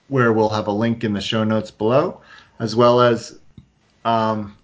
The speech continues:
a reminder to thumbs up all of Raven Dragon's Reddit posts about the podcast. I think that really,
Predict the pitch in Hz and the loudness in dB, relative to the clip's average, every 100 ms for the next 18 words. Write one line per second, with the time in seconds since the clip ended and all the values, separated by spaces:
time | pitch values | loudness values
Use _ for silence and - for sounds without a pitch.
0 | - 117 117 123 143 170 165 120 - - | -10 -6 -4 -2 -2 -2 -2 -2 -2 -2
1 | 131 127 131 - 110 113 98 104 104 110 | -2 0 -2 0 0 2 -2 -4 -6 -8
2 | 104 107 107 92 101 104 117 - 151 156 | -6 -6 -8 -10 -8 -6 -8 -6 -6 -6
3 | - 98 92 92 - - 90 85 - 90 | -8 -8 -4 -6 -8 -10 -10 -10 -8 -4
4 | 98 - 131 135 - 92 95 92 87 78 | -4 -4 -6 -4 -6 -6 -8 -6 -4 -4
5 | 90 90 76 | -4 -4 -6